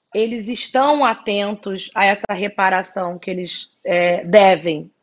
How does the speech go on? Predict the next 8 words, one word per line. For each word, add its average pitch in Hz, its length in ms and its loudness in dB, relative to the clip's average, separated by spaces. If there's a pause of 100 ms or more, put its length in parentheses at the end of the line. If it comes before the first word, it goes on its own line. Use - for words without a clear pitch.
às 175 220 2
mulheres, 160 680 2
né? 190 340 2 (340)
Afinal 202 380 2
de 190 120 -6
contas, 208 460 2
as 208 180 4
revistas, 196 840 0